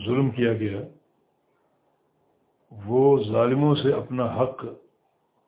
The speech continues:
وصول کریں گے، اور یہ معاملہ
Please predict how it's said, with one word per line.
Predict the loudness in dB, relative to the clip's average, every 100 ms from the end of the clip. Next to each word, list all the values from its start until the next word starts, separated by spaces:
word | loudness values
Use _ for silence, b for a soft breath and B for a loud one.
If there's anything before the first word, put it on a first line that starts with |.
| _
وصول | -10 -6 -4 -2 -4
کریں | -6 -8 -10
گے، | -14 -20 _ _ _ _ _ _ _ _ _ _ _ _ _ _ _ _ _ _ _ _ _ _ _ _ _ _ -8
اور | -4
یہ | -4
معاملہ | -2 -2 0 2